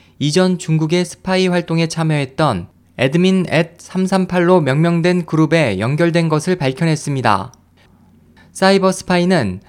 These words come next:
말레이시아 항공기에 관한 것처럼 보이는 감염 파일인 말레이시안 에어라인스 엠에이치 삼칠공 점 디오씨를 첨부한 이메일을 보내고, 수신자가 이 파일을 열면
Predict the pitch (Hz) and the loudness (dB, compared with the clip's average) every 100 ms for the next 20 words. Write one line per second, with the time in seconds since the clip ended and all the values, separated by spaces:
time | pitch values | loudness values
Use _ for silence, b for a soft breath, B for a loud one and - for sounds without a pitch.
0 | b - 127 165 180 170 190 185 190 185 | b -2 0 2 2 2 0 0 -2 0
1 | 185 170 175 170 147 160 156 151 165 165 | 0 2 2 2 0 2 0 0 0 2
2 | 156 147 156 147 95 - B B 135 151 | 2 0 0 0 -4 -10 B B 0 2
3 | 175 185 170 165 160 147 101 90 B B | 2 2 2 2 2 0 -2 -6 B B
4 | - 135 165 180 165 185 180 135 131 151 | -2 2 4 4 2 2 2 2 2 2
5 | 165 165 175 180 - - - 127 160 170 | 2 2 0 -2 -8 -12 -4 2 2 2
6 | 170 190 180 190 185 180 160 160 - 170 | 2 0 0 -2 0 0 0 0 2 0
7 | 139 98 147 156 160 180 180 175 185 165 | 0 -2 2 2 2 2 2 0 -2 2
8 | 170 170 113 - 151 170 160 160 147 143 | 4 2 0 0 2 2 2 0 0 -2
9 | 131 156 101 90 b b b b - 180 | 0 0 0 -2 b b b b -8 -2
10 | 196 190 180 196 170 143 170 185 185 180 | 2 2 4 4 4 2 0 2 2 2
11 | 175 156 156 131 101 92 | 2 2 2 0 -2 -6